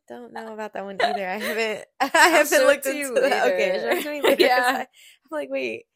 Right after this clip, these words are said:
Speaker 1: like, why is it sped up?" <laughs>
Speaker 2: Yeah.
Speaker 1: That's my question. Why is it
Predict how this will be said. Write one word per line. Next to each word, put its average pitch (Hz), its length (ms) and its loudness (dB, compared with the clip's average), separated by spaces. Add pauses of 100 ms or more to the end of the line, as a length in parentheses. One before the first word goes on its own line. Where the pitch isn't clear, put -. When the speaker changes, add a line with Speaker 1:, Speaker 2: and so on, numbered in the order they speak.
(640)
Speaker 1:
like, 233 180 -2
why 233 120 4
is 247 120 -2 (100)
it - 40 -20
sped 240 200 0
up?" 185 320 2
<laughs> 311 100 6 (300)
Speaker 2:
Yeah. 320 440 6
Speaker 1:
That's 254 240 2
my 233 160 -6
question. 208 280 -8
Why 208 140 -8
is 233 100 -10
it - 80 -6